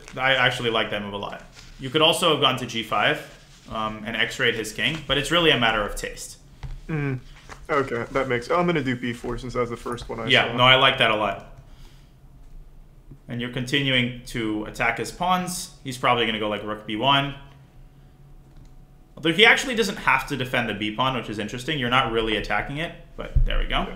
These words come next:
Speaker 2: Yeah. Okay, the next move I was looking at was pushing this pawn to D four.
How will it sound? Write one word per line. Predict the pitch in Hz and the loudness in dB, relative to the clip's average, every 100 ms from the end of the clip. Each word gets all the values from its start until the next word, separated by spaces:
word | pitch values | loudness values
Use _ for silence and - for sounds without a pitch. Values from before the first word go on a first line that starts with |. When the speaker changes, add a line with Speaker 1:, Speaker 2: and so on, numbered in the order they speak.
| - - - - - - - - - - - - - - - - - - | -14 -18 -20 -20 -20 -20 -18 -18 -18 -20 -20 -20 -20 -20 -20 -20 -20 -16
Speaker 2:
Yeah. | |
Okay, | 131 131 127 | -8 -6 -6
the | 123 135 | -6 -8
next | 131 135 135 | -2 -4 -4
move | 139 131 123 | -4 -2 2
I | |
was | 123 123 | 0 0
looking | 127 127 127 | -6 -6 -4
at | 123 123 | -4 -4
was | 127 | -8
pushing | - - 139 139 127 | -10 -10 -8 -8 -8
this | 120 120 | -8 -8
pawn | - - 147 139 127 127 | -16 -8 -2 0 0 -2
to | 123 123 | -4 -6
D | 117 117 123 | -6 -4 -2
four. | 120 - - - - | -2 -6 -10 -8 -12